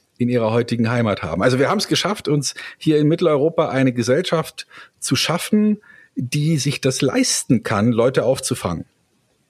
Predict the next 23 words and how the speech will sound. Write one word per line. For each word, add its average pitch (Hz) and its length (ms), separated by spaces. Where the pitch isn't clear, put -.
Also 107 420
im 110 240
aller, 196 280
allerschlimmsten 127 720
Fall, 101 260
und - 160
der 98 100
wird 120 160
ja 117 80
in 104 80
den 101 120
seltensten 110 480
Fällen 101 380
eintreffen, 123 680
wenn 98 120
man 95 180
sich 95 220
selbstständig 95 560
macht, 98 360
was - 600
kann 165 240
schon 131 300
passieren? 117 540